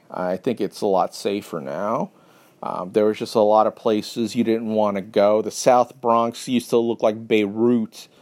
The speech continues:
I mean, Beirut, like, after they, like, blew up the Marine barracks and, and things like that. It, I mean, there was buildings that seemed to be leveled by artillery, and you're just like,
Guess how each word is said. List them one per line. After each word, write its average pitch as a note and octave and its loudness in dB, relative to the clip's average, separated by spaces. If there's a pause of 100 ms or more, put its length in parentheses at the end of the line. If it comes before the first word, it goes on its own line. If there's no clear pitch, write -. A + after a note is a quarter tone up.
(460)
I A2+ 2
mean, A2 0
Beirut, B2 2 (240)
like, G2+ 0
after A2+ 2
they, G#2+ 4
like, F#2+ -4
blew B2+ 4
up A2+ 4
the B2 -2
Marine A2+ 0
barracks G2+ 0
and, G#2 -6
and A#2 -6
things A2 0
like G2 -2
that. A2 -2
It, G#2 -6 (460)
I A#2+ -2
mean, A2 2
there C#3 8
was A#2+ 4
buildings B2+ 4
that A#2 2
seemed B2+ -2
to B2 -2
be A#2 0
leveled A2+ 2
by A2 6
artillery, G#2 2
and A2 -2
you're A#2 2
just G#2+ -8
like, G#2 4